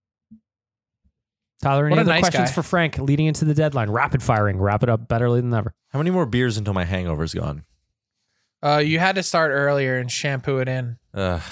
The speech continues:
Speaker 2: Just lather
Speaker 3: I'm
Speaker 2: it
Speaker 3: cooked
Speaker 2: in.
Speaker 3: now.
Speaker 1: You gotta get on the Caesar train, buddy.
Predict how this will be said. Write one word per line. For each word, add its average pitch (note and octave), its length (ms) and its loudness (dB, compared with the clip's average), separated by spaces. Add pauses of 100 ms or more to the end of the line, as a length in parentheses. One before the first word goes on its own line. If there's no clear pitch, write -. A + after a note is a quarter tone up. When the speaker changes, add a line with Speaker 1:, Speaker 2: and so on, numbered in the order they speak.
Speaker 2:
Just F#3 180 -2
lather D3 720 0
Speaker 3:
I'm D3 240 0
Speaker 2:
it C#3+ 40 -4
Speaker 3:
cooked B2+ 280 -2
Speaker 2:
in. C3+ 80 -6
Speaker 3:
now. D3+ 60 0
Speaker 1:
You E3 80 2
gotta A3+ 160 2
get A#3+ 120 0
on A#3+ 100 0
the A#3 80 0
Caesar G#3 280 0
train, F3+ 240 0
buddy. F#2+ 280 0